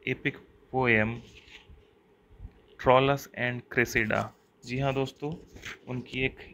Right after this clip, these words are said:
epic poem है Troilus and Cressida, जो लिखी थी थर्टीन एटीज़ में, और ये epic poem है और इसमें इन्होंने पहली बार इस्तेमाल किया था, यूज़ किया था, introduce किया था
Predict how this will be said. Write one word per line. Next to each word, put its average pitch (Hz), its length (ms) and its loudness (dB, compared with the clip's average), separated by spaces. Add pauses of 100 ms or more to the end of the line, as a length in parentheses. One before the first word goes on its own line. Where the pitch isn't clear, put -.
epic 131 280 -6 (120)
poem 131 360 0
है 123 340 -4 (540)
Troilus 135 440 6 (240)
and 123 260 -4 (120)
Cressida, 123 500 0 (500)
जो 127 240 2 (280)
लिखी 135 280 0
थी 120 240 -4 (1000)
थर्टीन 139 380 8
एटीज़ 123 400 2
में, 110 260 -6 (340)
और 113 340 -6
ये 117 140 2
epic 117 260 -6
poem 127 220 -6
है 143 120 -4
और 127 100 -2
इसमें 120 220 -6
इन्होंने 117 220 -4
पहली 110 260 -4
बार 113 360 -4
इस्तेमाल 120 420 -4
किया 120 240 -4
था, 120 160 -8
यूज़ 120 320 -2
किया 117 240 0
था, 120 140 -6
introduce 123 560 -4
किया 113 340 -4
था 117 280 -8